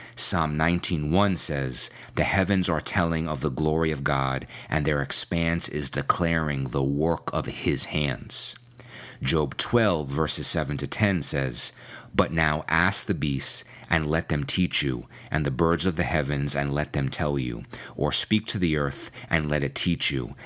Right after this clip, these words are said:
and let the fish of the sea declare to you. Who among all these does not know that the hand of the Lord has done this,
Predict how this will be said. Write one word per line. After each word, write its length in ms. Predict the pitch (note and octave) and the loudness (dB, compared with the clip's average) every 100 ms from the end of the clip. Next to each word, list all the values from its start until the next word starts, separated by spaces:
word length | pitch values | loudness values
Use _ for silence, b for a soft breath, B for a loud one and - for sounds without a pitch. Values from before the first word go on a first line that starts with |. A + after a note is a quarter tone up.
| B - | B -2
and 100 | D#2+ | 0
let 160 | D2+ | 0
the 80 | D2+ | 0
fish 380 | - - F#2+ - | 2 4 4 2
of 140 | F2 D2+ | -2 0
the 80 | |
sea 320 | D2 - D2+ C2+ | 2 2 0 -2
declare 480 | D2 - E2+ D2+ | -2 0 0 0
to 160 | - C#2+ | 0 0
you. 240 | A#1+ A1+ - B B B | -2 -6 -10 B B B
Who 300 | - A#2+ A#2 | 2 4 6
among 360 | A2+ F#2+ E2 D#2 | 4 2 0 -2
all 340 | - E2 E2 | 0 2 2
these 380 | C#2+ D2 D2 C#2 | 0 0 0 0
does 240 | E2 C#2 | 0 0
not 340 | D#2 D2+ E2 E2+ | 0 2 0 0
know 240 | D2+ D2 | -2 0
that 140 | C#2 C#2 | -2 -2
the 100 | C2+ | -4
hand 400 | - F#2 F2 E2 | 0 2 2 0
of 60 | |
the 120 | D#2 | 0
Lord 340 | C#2+ D2+ D2 C#2 | 0 2 0 0
has 200 | C#2+ C2+ | -2 -2
done 300 | E2 D#2+ D2+ | 0 2 0
this, 360 | B1 - - | 0 0 -2